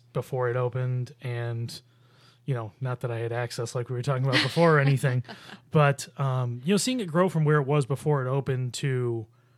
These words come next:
Speaker 1: you know, how it's, it feels different, even though it's still the same space,
Speaker 2: Mm-hmm.
Speaker 1: it feels different with how they're filling it and how people are using it, which is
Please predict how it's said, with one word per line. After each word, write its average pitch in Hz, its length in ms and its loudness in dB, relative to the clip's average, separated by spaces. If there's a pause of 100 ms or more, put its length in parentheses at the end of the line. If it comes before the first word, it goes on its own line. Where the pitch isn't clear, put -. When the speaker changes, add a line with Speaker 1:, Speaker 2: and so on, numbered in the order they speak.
(400)
Speaker 1:
you 135 80 -10
know, 127 100 -8
how 156 320 0
it's, - 320 -8 (220)
it 165 100 -4
feels 196 460 0
different, 120 480 -2
even 160 200 0
though 170 140 4
it's 160 140 -2
still 202 200 0
the 165 80 -2
same 127 280 -2
space, 120 500 -4
Speaker 2:
Mm-hmm. 214 160 6
Speaker 1:
it 185 140 2
feels 180 280 2
different 120 380 -6
with 117 260 -10 (580)
how 143 220 0
they're 123 140 -6
filling 113 420 -6
it 113 140 -12
and 113 140 -14
how 139 160 -2
people 151 340 -4
are 131 60 0
using 131 400 -2
it, 98 180 -20
which 117 220 -14
is 104 260 -14